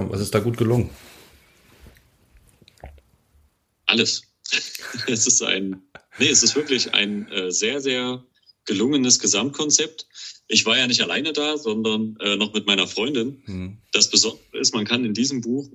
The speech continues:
Speaker 2: äh, nicht nur Fotos sehen, die natürlich irgendwo immer einseitig etwas abbilden. Das ist ja nur eine eine, äh, kurze Sequenz, die da, die da wahrgenommen wird sozusagen, die
Speaker 1: Mhm.
Speaker 2: dann gedruckt wird,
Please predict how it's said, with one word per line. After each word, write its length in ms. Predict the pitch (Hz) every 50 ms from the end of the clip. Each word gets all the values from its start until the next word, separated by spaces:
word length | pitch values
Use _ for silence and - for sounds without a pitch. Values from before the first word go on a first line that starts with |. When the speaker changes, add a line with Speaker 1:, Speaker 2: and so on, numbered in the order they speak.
| - -
Speaker 2:
äh, 340 | 104 101 104 104 101 101 - - -
nicht 360 | - 113 117 - - - - -
nur 140 | 113 101
Fotos 480 | 90 - - 113 123 - 147 143 147 -
sehen, 380 | - 143 143 156 165 180 180 -
die 120 | - 113
natürlich 640 | 107 202 196 190 - 104 101 101 101 - - - - _ _ _ _ -
irgendwo 460 | 104 98 95 95 95 98 95 90 - - _ _ _ -
immer 300 | - 113 110 104 104 -
einseitig 640 | 98 107 120 131 131 117 110 98 95 - 104 98 95
etwas 240 | 95 - - - -
abbilden. 480 | - - - - 123 120 127 127 131
Das 140 | 110 95 -
ist 80 | - 107
ja 80 | 101
nur 260 | 95 95 95 95 -
eine 400 | - 87 87 90 90 87 87 85 - _ _ _ _ _ -
eine, 380 | - 87 87 87 85 82 82 82 85 -
äh, 280 | - 82 82 82 80 80 - -
kurze 480 | - 117 117 110 - 110 107 101 98
Sequenz, 560 | 90 - 95 90 - - 101 104 120 143 139 -
die 120 | - 120
da, 280 | 110 113 107 104 104 101
die 380 | - - - - 92 - 110 98
da 180 | 101 92 87
wahrgenommen 460 | 87 90 110 117 127 123 123 123 127
wird 140 | 123 139 135
sozusagen, 600 | - 143 123 127 117 117 117 127 143 151 151 - -
die 160 | - 101 113
Speaker 1:
Mhm. 40 | 107
Speaker 2:
dann 220 | - 92 92 92
gedruckt 400 | 92 92 - - 117 123 - -
wird, 300 | - 160 165 - - _